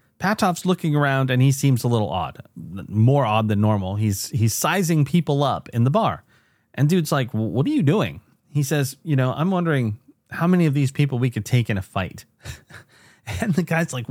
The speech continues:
"What are you even talking about?" And this leads to him confessing that, yes, at one time he thought he was invincible, and he got into a bar fight, and the guy knocked him out so bad that he had to have his wa-, jaw wired shut. So obviously,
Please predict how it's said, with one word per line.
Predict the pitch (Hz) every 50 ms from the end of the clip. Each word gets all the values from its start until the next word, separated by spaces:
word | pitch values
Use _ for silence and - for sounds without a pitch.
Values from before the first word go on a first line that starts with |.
| 139 131 - _ _
"What | 120 123 131 185 302
are |
you | 392 285 208
even | 180 156 139 127
talking | 110 135 127 143 139 - 127 101
about?" | 95 92 90 76 - - _ - - - _ _ _ _ _ _ _ _ _ _
And | - 196 220
this | 262 277 - -
leads | 240 240 233 202 - -
to | - 190
him | 165 185 175 170
confessing | 156 - 160 151 139 147 135 131 - 151 131 123
that, | 123 -
yes, | 139 139 123 110 107 - -
at | 127 127 139
one | 151 175 196 180
time | - 156 143 139 139 131
he | 123 127 113
thought | - 160 170 190 175
he | 160 156
was | 147 139 123 117
invincible, | 113 110 107 110 117 117 147 175 165 - - 107 90 85 80 80 104 - - _ _ _ _ _ _ _ _ _ _ _ _ -
and | 135 143 156
he | 156
got | 143 147 147 147
into | 143 131 123 - 139
a | 127
bar | 120 120 110 104 98
fight, | 95 - 92 92 92 - -
and | 107 107
the | 107
guy | 107 110 107 107 101
knocked | 101 104 113 131 165 151 - -
him | 139 127
out | 120 117 107 - -
so | - - - 185 190 196
bad | 160 147 127 120 113
that | 120 117
he | 123 135
had | 139 120
to | 110
have | 107 104
his | 95 87
wa-, | 92 92 95 - - - 104
jaw | - 113 110 117 110 92 85 - _ _ _
wired | 104 98 104 107 92 87 90 85
shut. | - - - 82 - - - _ _ _ _ _ _ _ _ _ _ _ _ _ _ _ _ _ _ _ _ _ _
So | - - 156
obviously, | 156 165 156 160 147 131 - 139 127 120 117 107